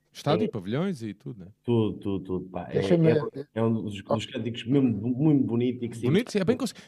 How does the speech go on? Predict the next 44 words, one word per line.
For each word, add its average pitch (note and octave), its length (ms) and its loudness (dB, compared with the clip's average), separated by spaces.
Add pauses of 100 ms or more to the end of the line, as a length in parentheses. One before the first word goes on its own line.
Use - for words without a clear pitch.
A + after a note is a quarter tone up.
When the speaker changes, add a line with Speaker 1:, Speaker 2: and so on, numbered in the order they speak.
Speaker 1:
por C4 80 4
isso D4+ 120 2
é - 20 2
que C4+ 80 -2
eu C4 40 2
digo, B3 180 0
João, C#3+ 280 4
eu E3+ 80 2
digo G#3 160 -2
isto, D#3+ 260 -6
eu D3+ 60 -4
digo E3 180 -2
isto - 200 -6
tanta E3 320 0
vez G#2 440 -6
e B2+ 60 -12
vou C#3+ 120 2
aproveitar C3 420 -2
que - 40 -10
estão A#2+ 120 -10
aqui A2 140 -14
quinhentas A2+ 380 -12
pessoas G#2+ 380 -10
para - 140 -12
largar G#2 320 -6
a G2+ 60 -6
minha G2+ 180 -8
laracha. F2+ 500 -12 (340)
Eu C3 60 -6
digo C#3+ 160 0
aqui C#3 180 -6 (200)
tanta D3+ 340 0
vez, G2 420 -10
tanta C3 320 -4
vez, G2+ 200 -8
tanta B2+ 260 -8
vez, E2 320 -14 (440)
que C3 120 -2
é, G#2+ 160 -2 (260)
nós C#3 280 -4
temos E3 240 0
os B2+ 120 -4
gajos, C#3 400 -6
o, C3+ 220 -6